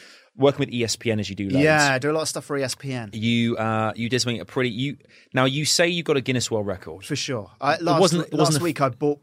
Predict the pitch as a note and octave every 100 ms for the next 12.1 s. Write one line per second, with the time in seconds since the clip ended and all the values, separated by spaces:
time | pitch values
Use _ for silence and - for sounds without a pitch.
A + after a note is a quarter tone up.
0 | - C#3 - D#3+ A#2 C#3+ C#3+ C3 - A#2
1 | A#2+ A#2+ A2+ A#2 A2 A2 G#2 - G2+ G2+
2 | - C#3 C3 C#3 C3+ B2+ - A2+ G#2+ G#2
3 | G2+ F#2+ - G2 A#2 G#2+ G2+ G2 G2+ G#2+
4 | G#2 G#2 F#2+ F#2+ G#2+ G2 F#2 - G2 F#2
5 | - - F#3+ G3+ C#3+ G#2 F2 G#2 G2 A#2
6 | G2+ A2 - G2+ F2 F#2 F2+ - F#2 F#2+
7 | - G2+ F2+ D#2+ - D3 C#3+ B2 - C#3+
8 | E3 D#3+ B2+ G#2+ - - - - - G#2+
9 | F2 B2+ C3+ C#3+ E3 A#2+ G2 F2+ - -
10 | - - G#3 A3+ G#3 G3+ A3 G#3 F3+ F3
11 | D3+ C#3 A#2 G#2 G#2 G#2 _ G#2+ F#2+ E2+